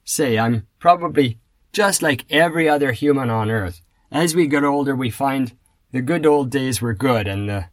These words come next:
new is not so good always. And I find the new cinemas are not so good. They're often messy and people drop their popcorn or they're crowded.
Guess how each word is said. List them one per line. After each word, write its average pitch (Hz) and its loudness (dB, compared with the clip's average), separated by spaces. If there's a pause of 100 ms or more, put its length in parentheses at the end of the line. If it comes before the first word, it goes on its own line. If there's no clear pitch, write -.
new 151 2
is 104 -4
not 123 -4
so 117 -4
good 120 -4
always. 82 -6
And 135 -4
I 143 0
find 135 -4 (400)
the 175 0
new 190 2
cinemas 156 0
are 123 -2
not 123 -2
so 123 -2
good. 101 -4
They're 113 0
often 127 0
messy 131 -2
and 110 -4
people 120 -6
drop 123 0
their 110 -4
popcorn 120 -4 (320)
or 185 0
they're 165 2
crowded. 104 -2